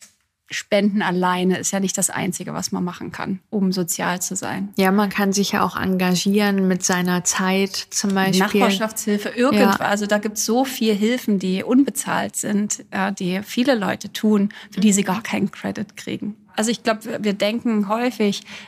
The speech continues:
Speaker 1: sehr geldzentriert über Prosozialität nach.
Speaker 2: Mhm.
Speaker 1: Ja, als ob man mit Geld immer alles, ja, lösen kann. Und das,
Speaker 2: Mhm.
Speaker 1: ein Stück weit stimmt das natürlich, Geld hilft.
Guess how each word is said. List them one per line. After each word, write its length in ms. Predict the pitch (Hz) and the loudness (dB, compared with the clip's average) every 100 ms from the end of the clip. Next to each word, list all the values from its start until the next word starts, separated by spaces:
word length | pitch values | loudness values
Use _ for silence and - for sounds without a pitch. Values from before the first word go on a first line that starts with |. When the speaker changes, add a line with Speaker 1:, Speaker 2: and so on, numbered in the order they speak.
| - | -8
Speaker 1:
sehr 640 | 208 208 214 208 202 190 - _ - | 0 2 2 2 2 -2 -6 _ -2
geldzentriert 1200 | 185 202 - 196 180 160 - 185 - 196 - - - | 0 0 0 -2 -2 -2 -2 -2 -2 -4 -8 -10 -4
über 260 | 196 196 | -2 -2
Prosozialität 1040 | - - 190 - - - 180 - 180 170 190 | -4 -4 -4 -4 -4 -4 -4 -6 -6 -6 -4
nach. 240 | 208 202 | -2 -4
Speaker 2:
Mhm. 120 | 233 226 - - | -6 -14 -14 -4
Speaker 1:
Ja, 180 | 190 196 | 0 0
als 220 | 190 - | -2 0
ob 220 | 202 - | -2 0
man 140 | 202 196 | 2 2
mit 200 | 190 - | 0 -2
Geld 320 | 185 190 202 | -2 -2 -2
immer 260 | 196 180 - | 0 0 0
alles, 520 | 202 185 - - - _ _ | -2 -2 0 0 -2 _ _
ja, 200 | 202 - - _ _ - | -10 -10 -12 _ _ -4
lösen 380 | 202 202 190 180 | 4 4 4 -2
kann. 300 | - 180 190 | -4 -6 -4
Und 120 | 208 | -2
das, 180 | 196 208 | -4 -4
Speaker 2:
Mhm. 40 | 208 - - | -12 -14 -8
Speaker 1:
ein 40 | 214 | -6
Stück 260 | - 294 | -2 0
weit 120 | 240 214 | 0 -2
stimmt 200 | 233 247 | -2 -2
das 100 | 240 | -2
natürlich, 320 | 233 - 233 | -4 -4 -6
Geld 200 | 202 196 | -4 -4
hilft. 520 | - 226 269 - - | -4 -4 -4 -10 -16